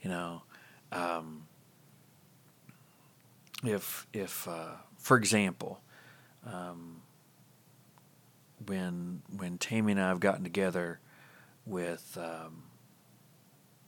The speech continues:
some, some other, uh,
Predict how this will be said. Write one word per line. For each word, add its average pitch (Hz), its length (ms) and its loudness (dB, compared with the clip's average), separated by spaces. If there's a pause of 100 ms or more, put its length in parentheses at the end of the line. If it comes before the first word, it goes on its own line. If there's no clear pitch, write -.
(120)
some, 90 440 -2
some 95 240 -2
other, 92 460 2 (800)
uh, - 240 -10